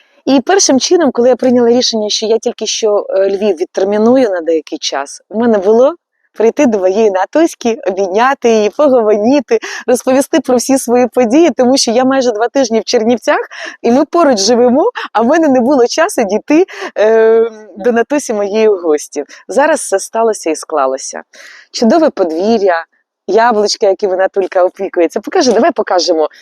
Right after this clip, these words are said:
цю всю красу. Навіть ближче можеш під-, ти просто підходь, підходь в режимі зйомки. Хочу показати і похва-, похизуватися. Дивіться, які в центрі Чернівців у нас баклажани ростуть.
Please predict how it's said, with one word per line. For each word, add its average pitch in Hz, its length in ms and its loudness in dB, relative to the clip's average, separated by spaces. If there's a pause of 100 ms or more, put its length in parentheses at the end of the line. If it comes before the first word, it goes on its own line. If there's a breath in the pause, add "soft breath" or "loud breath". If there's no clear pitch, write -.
цю - 140 -4
всю 170 200 -2
красу. 196 300 0
Навіть 220 200 2
ближче 185 340 0
можеш - 240 -6
під-, - 140 -16
ти - 100 -2
просто 427 260 0
підходь, - 440 -2
підходь 262 340 -2
в 202 40 -2
режимі 180 420 -2
зйомки. 160 480 -2 (320 loud breath)
Хочу 262 240 0
показати 254 560 0
і 214 40 0
похва-, 202 320 -4 (180 loud breath)
похизуватися. 240 840 0
Дивіться, 233 420 -2
які 220 320 0
в 254 40 -2
центрі 240 360 0
Чернівців 233 640 0
у 233 60 2
нас 240 200 2
баклажани 240 720 2
ростуть. 226 400 0